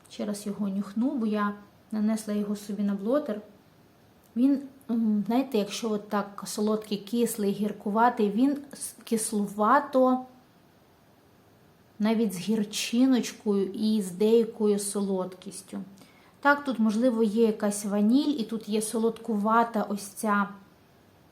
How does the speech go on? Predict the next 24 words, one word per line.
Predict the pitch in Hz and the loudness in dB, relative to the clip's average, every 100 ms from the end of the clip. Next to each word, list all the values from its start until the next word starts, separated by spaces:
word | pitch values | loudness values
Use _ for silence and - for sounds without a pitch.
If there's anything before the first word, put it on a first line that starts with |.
| - | -6
дуже | 185 269 254 | -2 0 0
красива | 254 208 - 240 247 226 | 0 -2 0 0 2 2
зелена | 190 214 208 208 196 | 0 2 2 2 2
нота, | 190 208 254 277 220 175 - - - 208 | 2 4 2 0 -2 -4 -8 -20 -6 0
морквяний | 220 214 202 226 247 285 269 | 0 0 -2 4 6 6 6
відтінок, | 214 208 - 202 190 185 185 | 4 0 -4 -4 -4 -4 -4
і | 214 | 0
він | 226 247 | 4 6
от | 214 - | 4 -2
реально | 220 202 226 254 226 | -4 0 4 4 2
просто | 214 214 226 - 208 | 0 -2 -2 -2 -6
сочний, | 196 - - 233 196 185 - 196 175 170 - 202 | -6 -6 -2 2 4 2 -2 -6 -8 -8 -10 -6
дуже | 220 214 | -4 -2
сочний, | 208 - 226 285 285 226 214 | -4 -4 0 0 0 0 0
гарний | 196 208 208 202 | 0 0 0 -2
парфюм. | 196 185 - 175 170 - - - - | -6 -10 -10 -8 -10 -14 -20 -12 -2
Знаєте, | 240 311 262 214 208 | 0 2 2 0 0
м, | 202 175 - - - - _ | -2 -2 -10 -16 -20 -20 _
впізнається | 240 208 240 226 247 226 233 214 196 185 | 0 2 2 4 4 2 0 -2 -2 -2
ось | 196 202 | -6 -8
така, | 208 202 208 190 190 - | -8 -4 0 0 -2 -4
м, | 196 196 220 190 208 | -4 -4 -4 -4 0
якісність, | 220 226 226 196 - 185 - - | 2 2 -2 -8 -6 -8 -10 -12
така | 202 | -8